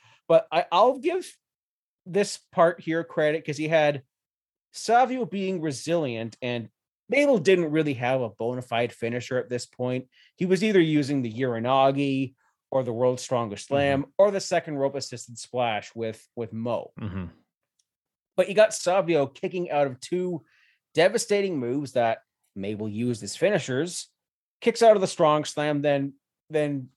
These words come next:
Speaker 1: Mabel's like, "Nah, sod ya, pal, you're done." Splash for the win. But yeah, I, I put the hate on for Mabel. I've always had a soft spot for him after this, especially as the world's largest love machine, because
Speaker 2: Yeah.
Speaker 1: that was just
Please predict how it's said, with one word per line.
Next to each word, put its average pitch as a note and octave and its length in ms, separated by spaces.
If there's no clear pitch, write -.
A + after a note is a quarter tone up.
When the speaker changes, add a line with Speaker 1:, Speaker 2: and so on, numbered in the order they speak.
Speaker 1:
Mabel's C3+ 320
like, C3 240
"Nah, D3 340
sod D3+ 420
ya, C#3 140
pal, C3 400
you're C#3 160
done." B2 380
Splash C#3 580
for C#3 160
the C3 100
win. G#2+ 400
But D3 340
yeah, C#3+ 320
I, D3 240
I D3 320
put - 220
the E3+ 100
hate F3 240
on D#3+ 180
for D#3 140
Mabel. D3 460
I've F3+ 180
always G#3 180
had F3 140
a C#3+ 40
soft C3+ 300
spot - 260
for C3+ 160
him B2 160
after A2+ 320
this, B2 240
especially A#2 520
as A2 240
the A#2+ 60
world's A#2 380
largest A2+ 380
love G2 180
machine, G#2+ 360
because G2 200
Speaker 2:
Yeah. E2+ 40
Speaker 1:
that A2 160
was G#2+ 120
just - 240